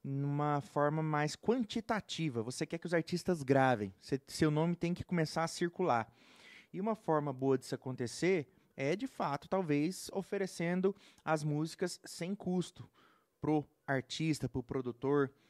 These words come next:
É claro que vai depender da qualidade das suas músicas, mas você começar a tentar encaixar suas músicas já cobrando um valor de tabela que todo mundo cobra, já é meio, assim, exagerado, na minha opinião. Você tem que começar, de alguma forma,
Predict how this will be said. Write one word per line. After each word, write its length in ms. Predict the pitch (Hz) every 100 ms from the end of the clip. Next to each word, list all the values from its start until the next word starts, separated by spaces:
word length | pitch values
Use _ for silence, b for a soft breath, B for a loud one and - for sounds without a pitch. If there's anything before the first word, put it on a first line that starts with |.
| b b b b -
É 100 | 127
claro 460 | - 139 147 180
que 160 | 190 180
vai 180 | 151 151
depender 460 | 151 - 143 135
da 120 | 156 160
qualidade 680 | - 180 190 135 131 147 131
das 140 | 131
suas 240 | - 123
músicas, 500 | 117 110 - 107 - _ b b b -
mas 140 | 139
você 340 | 175 - 185 - _
começar 440 | - 196 170 - 196
a 40 |
tentar 360 | 202 190 180 156 -
encaixar 600 | - 160 156 151 - 175
suas 200 | - 175
músicas 440 | 139 139 - 131 117
já 120 | 151
cobrando 720 | - 175 139 139 196 170 117 - b b b -
um 140 | 135
valor 340 | 135 135 135 147
de 140 | -
tabela 360 | 143 131 135 135
que 80 |
todo 200 | - 131
mundo 160 | 131 120
cobra, 480 | - 147 202 117 101 b b b b
já 280 | 143 139 156
é 60 | 175
meio, 280 | 185 196
assim, 340 | 214 - 208 208
exagerado, 640 | 196 190 220 233 185 170
na 120 | 165
minha 120 | 165
opinião. 420 | 165 180 170 135 120
Você 140 | -
tem 100 | 165
que 60 | -
começar, 320 | 214 208 170
de 80 | 151
alguma 240 | 139 127
forma, 420 | - 131 143 196